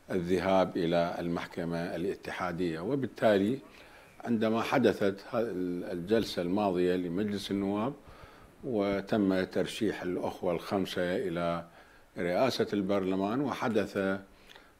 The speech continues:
آه، ما حدث فيها، ومن ثم رفعت الجلسة، آه، بقي المجلس النواب ي-، ينتظر،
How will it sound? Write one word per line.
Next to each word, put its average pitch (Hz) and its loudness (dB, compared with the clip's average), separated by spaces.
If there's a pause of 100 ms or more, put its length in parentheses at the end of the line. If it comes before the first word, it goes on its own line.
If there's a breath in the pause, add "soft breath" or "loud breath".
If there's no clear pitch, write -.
(100)
آه، 90 -4
ما 90 -2
حدث 92 -2
فيها، 90 -2 (380)
ومن 95 0
ثم 95 -4
رفعت 90 2 (300)
الجلسة، 92 -2 (960 loud breath)
آه، 101 0
بقي 110 6 (480 loud breath)
المجلس 101 0
النواب 120 2 (180)
ي-، 98 -2 (1160 soft breath)
ينتظر، 107 6